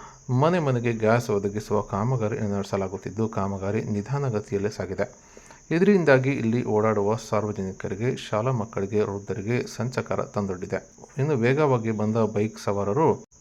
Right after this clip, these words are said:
ಹಂಪನ್ನು ಹತ್ತಿಸಿ ನಿಯಂತ್ರಣ ತಪ್ಪಿ ಮಳೆ ನೀರಿನಿಂದ ತುಂಬಿರುವ ಈ ಒಂದು ಕಾಮಗಾರಿ ಹಂತದ ಗ್ಯಾಸ್ ಗುಂಡಿಯಲ್ಲಿ ಬಿದ್ದಿದ್ದಾರೆ. ಅದೃಷ್ಟವಶಾತ್ ಸಣ್ಣ ಪ್ರಮಾಣದ ಗಾಯಗಳಾಗಿದ್ದು ಪ್ರಾಣಾಪಾಯದಿಂದ ಬೈಕ್ ಸವಾರರು ಪಾರಾಗಿದ್ದಾರೆ.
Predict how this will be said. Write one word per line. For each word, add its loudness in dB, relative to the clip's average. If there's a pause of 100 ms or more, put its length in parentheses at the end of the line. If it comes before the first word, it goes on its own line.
ಹಂಪನ್ನು 4
ಹತ್ತಿಸಿ 0
ನಿಯಂತ್ರಣ 2
ತಪ್ಪಿ -4
ಮಳೆ 2
ನೀರಿನಿಂದ 0
ತುಂಬಿರುವ -2
ಈ -6
ಒಂದು -2
ಕಾಮಗಾರಿ 0
ಹಂತದ -2
ಗ್ಯಾಸ್ 0
ಗುಂಡಿಯಲ್ಲಿ -2
ಬಿದ್ದಿದ್ದಾರೆ. -4 (480)
ಅದೃಷ್ಟವಶಾತ್ 0
ಸಣ್ಣ 0
ಪ್ರಮಾಣದ 0
ಗಾಯಗಳಾಗಿದ್ದು 0
ಪ್ರಾಣಾಪಾಯದಿಂದ -2
ಬೈಕ್ -4
ಸವಾರರು -2
ಪಾರಾಗಿದ್ದಾರೆ. -4